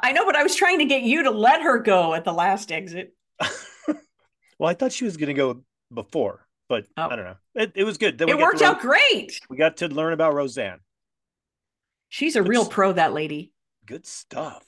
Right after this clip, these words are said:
Speaker 2: So
Speaker 1: Yeah, she's a real
Speaker 2: really
Speaker 1: pro. I
Speaker 2: good.
Speaker 1: really hope she makes it. I hope she can make a difference.
Speaker 2: I,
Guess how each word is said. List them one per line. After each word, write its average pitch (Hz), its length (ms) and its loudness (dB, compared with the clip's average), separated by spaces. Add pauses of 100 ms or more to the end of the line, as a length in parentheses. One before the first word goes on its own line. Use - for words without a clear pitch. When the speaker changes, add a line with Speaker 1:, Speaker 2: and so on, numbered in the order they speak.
Speaker 2:
So - 260 -16
Speaker 1:
Yeah, 156 200 -4
she's 180 260 -8
a 160 60 -12
real 175 240 -2
Speaker 2:
really 180 100 -8
Speaker 1:
pro. 151 200 0
I 156 100 0
Speaker 2:
good. 165 100 -8
Speaker 1:
really 196 240 0
hope 196 200 -2
she - 120 -6
makes 170 320 -8
it. 151 80 -10
I 151 80 -4
hope 165 220 -10
she - 140 -12
can 170 160 -8
make 156 180 -8
a 175 40 -14
difference. 156 560 -14 (1300)
Speaker 2:
I, - 60 -16